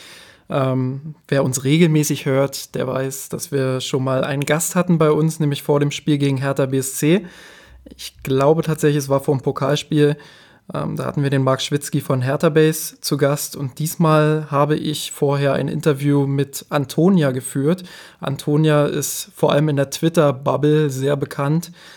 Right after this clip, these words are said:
ähm, als sehr humorvolle und kompetente Anhängerin des V F L Wolfsburg und ich hab sie bei uns eingeladen, um,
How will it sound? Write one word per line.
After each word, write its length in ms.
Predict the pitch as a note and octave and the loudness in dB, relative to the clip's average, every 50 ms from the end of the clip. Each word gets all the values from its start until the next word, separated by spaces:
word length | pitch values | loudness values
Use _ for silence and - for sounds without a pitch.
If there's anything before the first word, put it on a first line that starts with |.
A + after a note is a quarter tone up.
| - - _ _ _ - | -20 -20 _ _ _ -6
ähm, 500 | - C3+ C3+ C3+ C3 C3 C3 C3 C3+ F3 - | -4 -4 -2 -2 -2 -2 -4 -6 -8 -10 -8
als 520 | E3 C3+ C3+ C3+ A#2+ - - - - - _ _ | -6 -4 -4 -4 -6 -8 -14 -14 -14 -16 _ _
sehr 640 | C#3 B2 C#3 C#3 C#3+ D3 D3 D3 D3 D3 D3 D3 D3 _ _ _ _ - | -4 0 2 4 4 6 4 4 4 4 2 0 -4 _ _ _ _ -2
humorvolle 1120 | D#3+ C#3 C3 C#3 D3 E3 F3 F3+ - F3 E3 D#3+ D#3 D#3+ D#3+ D#3 D#3 D#3 D#3 D#3+ E3+ E3+ - _ _ _ _ | 0 2 2 4 4 4 2 2 4 4 4 6 6 6 6 6 6 4 2 0 -6 -10 -14 _ _ _ _
und 640 | D#4 A#3 D#3 C3+ C3+ C3+ C3+ C#3 C#3+ - - - _ _ | -6 -4 -2 -2 -2 -2 -4 -6 -6 -8 -12 -12 _ _
kompetente 1080 | - - C#3+ C#3 - D3 - - D3 C#3 C#3 C3+ C3+ C#3 C3+ C3 C3+ C3 C3 C3 C#3 C#3 _ _ - _ - - - - - - - _ _ _ _ _ | -2 -2 -2 0 -2 -6 -4 -2 -2 -2 -2 -4 -4 -4 -2 -2 -2 -2 -4 -4 -8 -10 _ _ -20 _ -20 -20 -20 -20 -20 -20 -20 _ _ _ _ _
Anhängerin 600 | - D3+ D3+ D3 C3+ C#3+ C#3 C#3 C#3 C3 C3+ C3 | -2 0 0 2 2 2 2 0 2 2 0 0
des 140 | C3 C3+ C3 | 0 -2 -4
V 180 | - - C#3 C3 | -2 0 0 0
F 80 | C3 | 2
L 120 | D3 C#3+ B2 | 0 0 2
Wolfsburg 640 | C3 C3+ C#3+ C#3 - - - C#3+ C#3 C#3 C#3 C3+ - | 2 2 2 0 -4 -2 0 2 4 4 2 0 -4
und 400 | - D3+ C#3 C3 C3 C3 - - | -6 -6 -4 -6 -6 -8 -10 -12
ich 160 | - - - | -12 -6 -6
hab 100 | D3 - | -6 -4
sie 200 | - D#3 D3+ D3+ | 0 2 2 2
bei 120 | C#3+ C#3+ C#3 | 4 2 2
uns 240 | C#3 D3 C#3+ - | 2 0 -2 -2
eingeladen, 760 | - E3+ E3 D#3+ D#3 D3+ D#3 D3+ D3 C#3+ C#3+ C#3+ C#3+ C#3+ D3 - - - - - - - - - - - - _ _ _ | -4 -2 -2 0 0 0 2 2 2 2 2 0 0 -2 -4 -8 -12 -20 -20 -20 -20 -20 -20 -20 -20 -20 -20 _ _ _
um, 640 | _ - D#3 D3 C3+ C3 C3 C3 C3 C3 C3 C3 C#3 | _ -2 0 2 2 2 2 0 0 0 -2 -4 -6